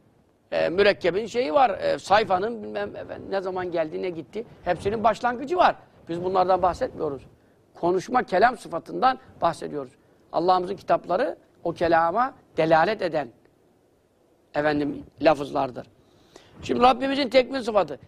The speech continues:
Dilediğini yaratır. Zerreden küreye verin-, varıncaya kadar. Her şeyi o yaratmış. Ondan başka halik yok. Yaradan yok. Efendim, insanların hareketleri, duruşları, itaatleri, namazları, isyanları, içkileri, kumarları, imanları, küfürleri, inkarları,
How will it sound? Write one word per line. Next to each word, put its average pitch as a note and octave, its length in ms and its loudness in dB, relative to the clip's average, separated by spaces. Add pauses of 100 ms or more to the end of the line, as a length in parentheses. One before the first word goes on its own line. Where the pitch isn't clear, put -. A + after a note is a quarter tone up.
(120)
Dilediğini C4+ 420 6
yaratır. C4 440 2 (680)
Zerreden C#4 600 4
küreye C#4+ 400 -2
verin-, C#4 280 4
varıncaya B3+ 360 0
kadar. E3 140 -12 (160)
Her F4+ 220 6
şeyi D#4 280 2
o C#4 100 8
yaratmış. A3 520 -2 (300)
Ondan C4+ 360 -2
başka C4 280 -4
halik B3+ 360 0
yok. A#3 160 0 (360)
Yaradan C4 360 4
yok. C4+ 360 0 (420)
Efendim, F#3 360 -6
insanların C4+ 680 2 (220)
hareketleri, B3+ 920 2
duruşları, B3+ 680 2 (320)
itaatleri, C4 720 2
namazları, B3 640 4
isyanları, C4 720 2
içkileri, C4 640 -2
kumarları, C4 720 4
imanları, A#3+ 640 2
küfürleri, C4 640 0
inkarları, C4 720 2